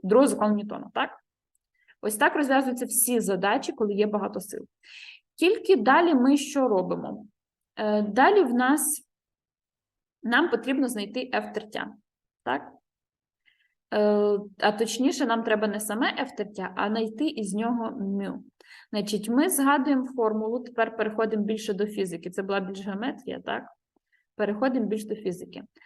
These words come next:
Е, сила тертя, я вам уже казала, це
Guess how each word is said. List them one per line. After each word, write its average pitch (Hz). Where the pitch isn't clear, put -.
Е, 196
сила 330
тертя, 277
я 247
вам 214
уже 202
казала, 277
це 262